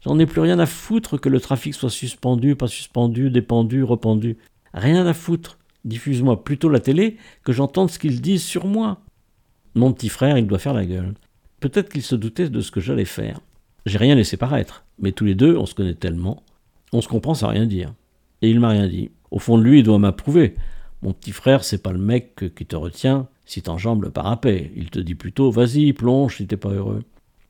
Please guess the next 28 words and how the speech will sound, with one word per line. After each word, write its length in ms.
Un 80
de 40
ses 160
potes 220
a 60
voulu 220
se 140
faire 180
sauter 260
la 80
cervelle. 500
Il 140
m'a 120
demandé 420
de 40
lui 80
passer 260
un 100
flingue. 440
Je 140
l'ai 120
fait. 280
Une 120
commande, 360
c'est 180
une 120
commande. 460
Euh, 260